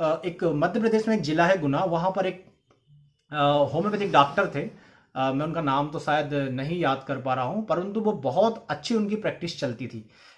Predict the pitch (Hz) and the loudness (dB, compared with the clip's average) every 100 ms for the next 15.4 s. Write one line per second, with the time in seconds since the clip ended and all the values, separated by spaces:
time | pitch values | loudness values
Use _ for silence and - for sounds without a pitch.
0 | - 165 233 269 262 240 226 220 - 208 | -4 -2 0 4 4 4 6 6 4 0
1 | 143 147 208 190 170 196 202 254 214 165 | 0 0 0 0 -2 -4 -4 -4 -2 -2
2 | 165 165 160 185 202 - 156 165 - 233 | -2 -2 -2 0 0 -2 -2 -2 -4 0
3 | 226 220 175 175 175 175 147 - 160 - | 2 4 2 -2 -2 -2 -2 -2 -8 -6
4 | 131 - 143 220 - - - - 170 185 | -4 -4 -6 -6 -10 -20 -16 -4 2 4
5 | 226 262 269 226 214 180 - 185 - 147 | 6 6 4 2 2 0 -2 -6 0 0
6 | 139 139 139 156 160 127 117 131 127 120 | 2 0 -2 -4 -2 -2 -2 -4 -6 -6
7 | 127 143 151 185 220 - - - - 208 | -4 -2 -2 -4 -8 -12 -18 -18 -2 6
8 | 269 269 269 - 175 - 294 294 269 254 | 8 8 4 2 -2 2 2 4 6 8
9 | 233 208 208 202 208 202 165 151 165 165 | 8 6 4 2 0 2 2 2 0 -2
10 | 175 170 139 139 160 - 175 190 208 202 | -4 -2 -2 -2 -4 -2 0 0 0 -4
11 | 208 202 - 175 185 208 220 143 156 175 | -6 -6 -2 0 0 2 2 2 0 -4
12 | 156 127 120 123 143 135 104 120 - _ | -6 -6 -4 -4 -4 -4 -8 -14 -20 _
13 | _ _ _ _ _ _ _ _ _ _ | _ _ _ _ _ _ _ _ _ _
14 | _ 135 139 147 - 202 - 269 247 254 | _ 0 4 6 4 0 2 4 4 4
15 | 277 254 - | 4 4 0